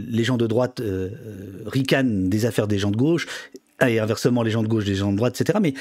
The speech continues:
<clears throat> justement, ça devient des affaires personnelles. Est-ce que de temps en temps, tu te dis pas, quand même, euh,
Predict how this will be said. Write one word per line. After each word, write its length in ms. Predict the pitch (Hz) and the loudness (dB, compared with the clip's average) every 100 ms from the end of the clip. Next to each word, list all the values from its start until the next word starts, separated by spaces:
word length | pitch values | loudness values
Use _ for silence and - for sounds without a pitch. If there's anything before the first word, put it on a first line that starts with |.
| - | -4
<clears throat> 180 | - 262 | -2 -2
justement, 420 | 127 147 190 220 - | 0 0 2 0 0
ça 160 | - 147 | 0 0
devient 220 | 147 202 | 2 0
des 140 | 147 | 0
affaires 180 | 135 170 | 0 -2
personnelles. 560 | - 127 - 127 120 107 _ - - - | -2 -2 2 2 0 -4 _ -12 -10 -4
Est-ce 120 | - - | 0 2
que 60 | |
de 80 | 196 | 2
temps 200 | 196 190 | 2 0
en 80 | 185 | 2
temps, 120 | 254 | 0
tu 100 | 226 | 0
te 60 | 139 | 0
dis 120 | 147 | 0
pas, 200 | 190 220 - - - - | 0 -2 -10 -16 -10 0
quand 140 | 185 | 2
même, 380 | 175 196 220 - - _ - | 4 2 0 -2 -10 _ 0
euh, 280 | 135 123 | 2 2